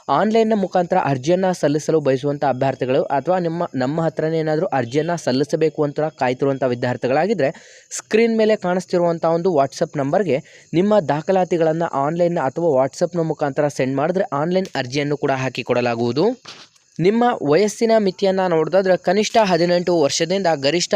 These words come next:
ಮೂವತ್ತೈದು ವರ್ಷದ ಒಳಗಡೆ ಇರಬೇಕಾಗತ್ತೆ. ಎಸ್ ಸಿ, ಎಸ್ ಟಿ ವಿದ್ಯಾರ್ಥಿಗಳಿಗೆ ಐದು ವರ್ಷ ಮತ್ತು ಒ ಬಿ ಸಿ ಕ್ಯಾಟಗರಿ ವಿದ್ಯಾರ್ಥಿಗಳಿಗೆ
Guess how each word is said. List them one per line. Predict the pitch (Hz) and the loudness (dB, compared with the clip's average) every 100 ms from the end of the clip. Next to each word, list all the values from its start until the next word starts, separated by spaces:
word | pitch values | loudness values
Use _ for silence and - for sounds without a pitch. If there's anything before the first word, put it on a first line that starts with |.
| 190 | 0
ಮೂವತ್ತೈದು | 170 170 156 147 156 147 | 2 0 0 0 2 0
ವರ್ಷದ | 131 - 135 | 0 -2 -2
ಒಳಗಡೆ | 135 127 120 123 | 0 0 0 -2
ಇರಬೇಕಾಗತ್ತೆ. | 120 120 117 113 120 208 285 - - - 127 | -2 -2 -4 -4 -4 -6 -6 -14 -20 -10 -4
ಎಸ್ | 147 - | -2 -2
ಸಿ, | 233 | 0
ಎಸ್ | 214 - | -2 0
ಟಿ | 214 | -4
ವಿದ್ಯಾರ್ಥಿಗಳಿಗೆ | 185 175 180 175 165 165 165 | -2 0 -2 -2 -2 0 0
ಐದು | 127 135 147 | 0 0 0
ವರ್ಷ | 135 - 135 | -2 -2 -2
ಮತ್ತು | 135 - 143 | -4 -2 0
ಒ | 156 | 0
ಬಿ | 160 208 | 0 -2
ಸಿ | 233 | -4
ಕ್ಯಾಟಗರಿ | 220 175 147 147 | -2 -2 0 -2
ವಿದ್ಯಾರ್ಥಿಗಳಿಗೆ | 143 131 131 127 - 185 165 127 | -2 -2 -2 -4 -4 -4 -2 -4